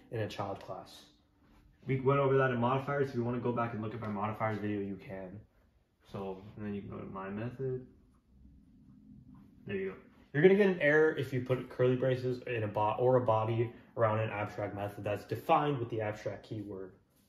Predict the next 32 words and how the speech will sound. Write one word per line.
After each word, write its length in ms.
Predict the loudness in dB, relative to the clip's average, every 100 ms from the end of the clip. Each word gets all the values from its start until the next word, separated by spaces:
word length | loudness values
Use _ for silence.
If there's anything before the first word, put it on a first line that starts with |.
| _ _ _ _ -20 -20 _ _ -2
And 160 | 0 2
that's 160 | 0
kind 180 | 0 0
of 80 | 2
how 140 | 2
you 160 | 2 4
would 200 | 2 2
declare 520 | -4 -4 -2 0 0
an 140 | -2
abstract 460 | -4 -6 -6 -8 -8
method. 320 | -12 -10 -12 -14 -20 -20 -10 0
This 320 | 4 4 2
must 300 | 0 0 0
be 180 | -2 0
inside 540 | 0 0 4 4 4
an 180 | 2 -2
abstract 520 | 0 0 -2 -8 -8 -6
class. 540 | -6 -6 -16 -20 -20 _ _ _ _ _
So 140 | -2 0
I 80 |
can't 240 | 0 0 -2
have 520 | 0 2 2 -2 -4
just 240 | -4 -2
a 60 | 0
regular, 640 | 0 2 4 4 2 -2 -6
a 100 | -4
regular 440 | -2 -2 -2 -2
class 480 | -6 -4 -2 -2 -4 -12 -20 -20 _ _ _ -8
and 200 | -6 -4
just 320 | -6 -6 -16 -16 -8
make 220 | -8 -6
it, 200 | -6